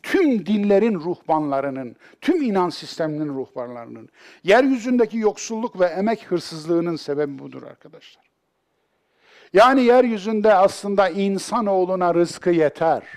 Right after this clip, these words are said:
Fakat rızkı adil bölüşmüyorlar. Dolayısıyla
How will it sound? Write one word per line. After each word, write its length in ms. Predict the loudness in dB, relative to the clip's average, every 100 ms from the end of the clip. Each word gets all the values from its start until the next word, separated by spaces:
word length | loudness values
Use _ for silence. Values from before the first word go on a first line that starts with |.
| -20 _ _ _ _ -20 -20
Fakat 760 | 0 2 4 2 0 -2 -10 0
rızkı 440 | 2 2 0 2
adil 680 | 4 6 4 4 4 2 0
bölüşmüyorlar. 920 | -2 -2 -4 -6 -12 -16 -18 -20 _ _ _ _ _ _ _ _ _ _ _ _ _ _ _ _ _ _ -6
Dolayısıyla 800 | -2 0 -2 -6 -10 -8 -8 -10